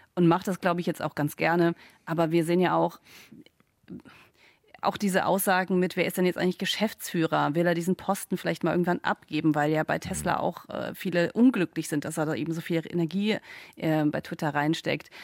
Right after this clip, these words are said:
Speaker 1: Äh, dann hat er ja eine Umfrage gestartet, wer könnte denn jetzt eben, äh, Twitter-Chef werden? Und angeblich ist es jetzt gerade, sein Hund ist eigentlich Twitter-Chef. Also er spielt und kokettiert da natürlich auch immer mit, äh, viel.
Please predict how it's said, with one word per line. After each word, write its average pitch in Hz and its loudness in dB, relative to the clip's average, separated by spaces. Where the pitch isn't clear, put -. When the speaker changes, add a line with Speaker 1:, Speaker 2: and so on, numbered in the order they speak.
Speaker 1:
Äh, - -6
dann 160 0
hat 160 0
er 180 4
ja 160 2
eine - 0
Umfrage 185 4
gestartet, 165 -4
wer 160 0
könnte 180 0
denn 160 2
jetzt 156 -2
eben, 160 2
äh, 156 -4
Twitter-Chef 190 0
werden? 160 2
Und 165 -2
angeblich 175 0
ist 160 -6
es 165 -6
jetzt - -6
gerade, 147 -4
sein 170 2
Hund 269 6
ist - -4
eigentlich 165 2
Twitter-Chef. 156 -4
Also 202 2
er 220 4
spielt 247 2
und 202 2
kokettiert 214 0
da 240 6
natürlich 220 2
auch 185 2
immer 196 2
mit, 190 2
äh, 135 -4
viel. 220 0